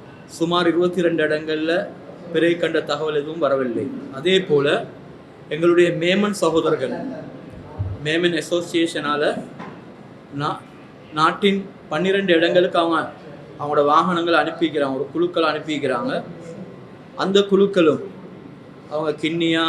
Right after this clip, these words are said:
ஏறாவூர் ரெண்டு பல இடங்கள், புத்தளம், சிலாபம் என்று பல இடங்களுக்கு அவங்க பயணம் செய்திருக்கிறார்கள். அவர்களும் பிறை கண்ட தகவல்களை எங்களுக்கு தரவில்லை.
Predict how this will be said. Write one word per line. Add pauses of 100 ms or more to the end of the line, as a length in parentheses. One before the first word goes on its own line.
(320)
ஏறாவூர்
ரெண்டு (100)
பல (140)
இடங்கள்,
புத்தளம்,
சிலாபம்
என்று (580)
பல
இடங்களுக்கு
அவங்க
பயணம்
செய்திருக்கிறார்கள். (720)
அவர்களும் (180)
பிறை
கண்ட (120)
தகவல்களை (280)
எங்களுக்கு
தரவில்லை.